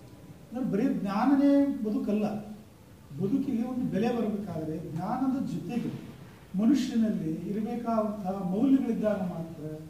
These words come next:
ಆ ಒಂದು ಬದುಕು ಅದು ಪರಿಪೂರ್ಣವಾಗಿ ಅಥವಾ ಅರ್ಥಪೂರ್ಣವಾಗಿ ಬೆಳೀಲಿಕ್ಕೆ ಸಾಧ್ಯ. ಆ ನೆಲೆಯಿಂದ ಇವತ್ತು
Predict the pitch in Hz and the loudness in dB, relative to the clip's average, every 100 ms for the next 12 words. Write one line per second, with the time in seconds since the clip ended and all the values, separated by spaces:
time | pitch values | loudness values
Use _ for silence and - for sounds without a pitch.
0 | - - - - 202 220 202 156 156 190 | -18 -20 -18 -6 -2 0 0 -2 -2 -2
1 | 226 - 170 175 180 220 175 165 - 240 | -4 -6 -8 -6 -4 -4 -4 -6 -8 -4
2 | 226 196 185 - 170 175 190 - - 233 | -2 0 -2 -6 -10 -10 -8 -8 -8 -2
3 | 226 202 175 165 156 - - - 151 135 | 0 0 -2 -6 -6 -8 -12 -12 -12 -10
4 | 135 - - - - - - 175 247 262 | -12 -12 -14 -16 -18 -20 -12 -2 0 2
5 | 254 269 254 254 240 240 226 233 226 226 | 2 4 4 2 0 -2 -4 -2 0 0
6 | - | -4